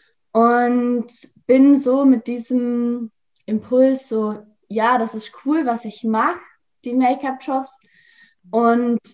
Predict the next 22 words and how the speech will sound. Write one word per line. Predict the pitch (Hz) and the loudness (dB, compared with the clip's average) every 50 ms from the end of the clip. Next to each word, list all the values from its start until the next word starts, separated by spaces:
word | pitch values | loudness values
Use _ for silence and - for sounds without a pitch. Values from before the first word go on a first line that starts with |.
| _ - | _ -2
da | 247 226 | -2 -2
gibt's | 220 220 240 233 - - | 0 -2 -6 -8 -6 -8
aber | 226 220 220 | -4 -2 -2
noch | 208 190 190 185 - | -2 -2 -6 -8 -4
mehr, | - 214 220 220 233 254 269 277 277 285 285 - _ _ - | -2 -2 0 0 2 2 0 0 0 -2 -6 -10 _ _ -8
in | - 220 220 | -4 -2 -2
die | 202 208 208 208 214 214 214 214 - _ _ | -2 -2 -4 -6 -6 -8 -10 -12 -16 _ _
komplette | _ - 247 208 202 202 196 196 190 190 | _ -8 -8 -6 -6 -6 -8 -8 -8 -8
Selbstständigkeit | 185 - 175 185 180 - - 175 180 196 185 - 214 156 131 - - | -4 -4 -4 -4 -4 -8 -10 -8 -10 -10 -10 -10 -10 -8 -8 -8 -10
gestartet. | - 190 - - - - 110 113 - - - - - - _ _ _ _ _ _ _ _ _ _ _ _ _ _ _ _ - | -12 -14 -12 -10 -6 -6 -6 -6 -6 -10 -14 -16 -16 -20 _ _ _ _ _ _ _ _ _ _ _ _ _ _ _ _ -2
Dann | 214 214 214 220 233 233 233 220 - - - - | 0 0 2 0 0 -2 -2 -4 -6 -8 -14 -14
kam | - 226 226 220 220 214 214 | -8 -4 -2 -2 0 -2 -2
Corona. | - - 233 208 220 240 262 294 320 339 370 427 440 440 _ _ _ _ _ _ _ - | -4 -4 -2 0 2 2 2 2 0 -2 -2 -4 -6 -8 _ _ _ _ _ _ _ -6
Ähm, | - 233 240 240 240 233 233 240 233 233 233 233 233 233 226 226 226 - - - | -4 -2 -2 0 0 0 0 0 0 0 0 0 0 0 0 0 -2 -4 -8 -8
das | 185 220 240 240 - | -6 -6 -6 -4 -2
war | 226 220 220 | -2 0 2
dann | 220 226 - | 0 0 -2
erstmal | - 214 226 220 - 240 208 208 | -4 -6 -8 -6 -8 -10 -8 -8
so, | 196 208 196 - | -10 -8 -10 -10
okay, | 185 - - 254 233 254 262 269 254 - - - _ _ _ _ - | -10 -8 -6 -4 -2 0 0 0 0 -2 -6 -14 _ _ _ _ -6
ich | 208 226 220 - - - - - _ | -6 -6 -6 -6 -14 -20 -20 -20 _
mach | - 202 196 196 | -6 -6 -6 -6